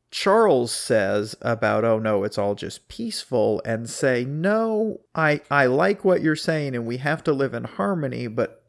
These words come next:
just, just sitting there and taking it is not gonna be the way to achieve this," as his character grows and becomes an adult, because they've really let him he really is a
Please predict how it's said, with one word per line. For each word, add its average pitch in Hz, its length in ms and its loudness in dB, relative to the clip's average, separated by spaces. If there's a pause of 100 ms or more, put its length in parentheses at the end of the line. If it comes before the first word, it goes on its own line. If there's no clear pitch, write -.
just, - 340 -10 (200)
just - 300 -4
sitting 180 340 0
there 160 160 2
and 120 120 -8
taking 190 520 -4
it 117 100 -4
is 107 140 -6
not 127 340 0
gonna 127 140 -2
be 120 160 -4
the 110 80 -2
way 107 180 2
to 98 140 -2
achieve 104 400 -6
this," - 320 -10 (400)
as - 420 -6
his 120 160 -2
character 123 460 0
grows 120 500 -2
and 110 220 -8
becomes 117 480 -6
an 107 100 -6
adult, 98 400 0
because 101 220 -6
they've 113 180 -2
really 131 380 2
let 117 220 -2
him 107 220 -6 (340)
he 151 140 4
really 143 380 4
is 131 160 2
a 107 400 2